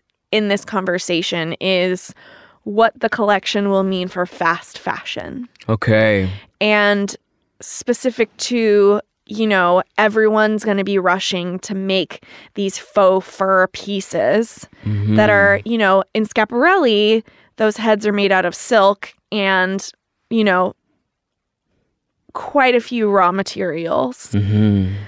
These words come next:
Speaker 1: Whereas, as we know, everyone rushing to make it to the line for fast fashion, it's gonna be plastic. It's gonna be
Speaker 2: Mm-hmm.
Speaker 1: man-made. It's gonna be much worse for the environment than maybe going out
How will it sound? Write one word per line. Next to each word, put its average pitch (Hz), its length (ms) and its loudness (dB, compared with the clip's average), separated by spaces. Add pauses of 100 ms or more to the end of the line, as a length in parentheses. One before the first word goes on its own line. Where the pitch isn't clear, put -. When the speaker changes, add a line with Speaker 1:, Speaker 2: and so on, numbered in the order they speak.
(140)
Speaker 1:
Whereas, 208 680 2
as 202 260 -2
we 202 120 -2
know, 196 200 2
everyone 196 400 2
rushing 190 400 -2
to 196 100 -6
make 190 220 -4
it 190 300 0
to 202 100 -8
the 196 120 -4
line 190 280 -2
for 190 140 -8
fast 202 320 -2
fashion, 214 720 2
it's - 180 -6
gonna 190 220 -6
be 185 120 -8
plastic. - 800 -6 (160)
It's 123 200 2
gonna 123 240 2
be - 140 -2
Speaker 2:
Mm-hmm. 190 100 -4
Speaker 1:
man-made. 247 720 0 (340)
It's - 100 -20
gonna 208 140 -2
be 196 120 -2
much 233 360 0
worse 269 320 0
for 269 300 0
the 262 160 -4
environment 262 800 2 (460)
than 220 200 0
maybe 214 260 0
going 214 400 0
out 226 400 4